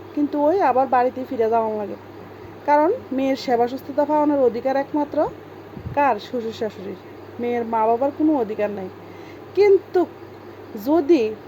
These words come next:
মেয়ে তো মেয়ের শ্বশুর শাশুড়ির যত্ন আদি করতেছে, কিন্তু জামাইয়ে যদি শ্বশুর শাশুড়ির লেগে এক, মানে, মেয়ে যদি নাইনটি পার্সেন্ট করে,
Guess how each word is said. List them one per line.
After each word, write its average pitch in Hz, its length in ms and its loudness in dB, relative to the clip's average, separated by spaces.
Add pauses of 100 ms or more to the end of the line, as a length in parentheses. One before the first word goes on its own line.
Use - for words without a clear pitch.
(340)
মেয়ে 294 300 4
তো 302 120 2
মেয়ের 294 240 6
শ্বশুর 269 320 0
শাশুড়ির 247 300 -2
যত্ন 247 260 0
আদি 262 160 0
করতেছে, 208 340 -2
কিন্তু 277 240 -2 (720)
জামাইয়ে 302 440 6
যদি 339 320 4 (420)
শ্বশুর 247 280 -2
শাশুড়ির 294 360 2
লেগে 311 280 4 (260)
এক, 339 180 2 (120)
মানে, 247 380 0
মেয়ে 294 400 4
যদি 277 240 -4
নাইনটি 262 360 0
পার্সেন্ট 320 380 2
করে, 320 260 4